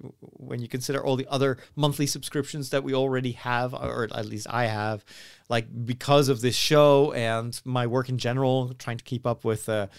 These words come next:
popular, um, culture. I have Disney Plus and Amazon Prime and Netflix and, pff,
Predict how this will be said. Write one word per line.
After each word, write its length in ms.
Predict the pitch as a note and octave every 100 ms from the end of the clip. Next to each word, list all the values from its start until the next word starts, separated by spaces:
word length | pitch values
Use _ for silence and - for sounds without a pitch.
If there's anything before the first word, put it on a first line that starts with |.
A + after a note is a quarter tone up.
| - -
popular, 560 | - B2+ B2 A2+ G#2+ - _ -
um, 560 | A2 G2+ F#2+ F#2 G2 G#2+
culture. 400 | E3+ D3+ D3 B2+ - - -
I 80 | C#3
have 460 | B2+ C3+ B2+ A#2 A#2
Disney 260 | A#2+ C3
Plus 440 | B2+ - A#2+ A#2+ A2+
and 80 |
Amazon 360 | A2+ A2+ B2 B2+
Prime 500 | - G#2+ A2+ A2+ A2+
and 160 | A2+ A#2
Netflix 680 | A2+ - A2+ A2+ A2 - G#2+
and, 260 | G#2 G2+ - -
pff, 420 | - - G#2+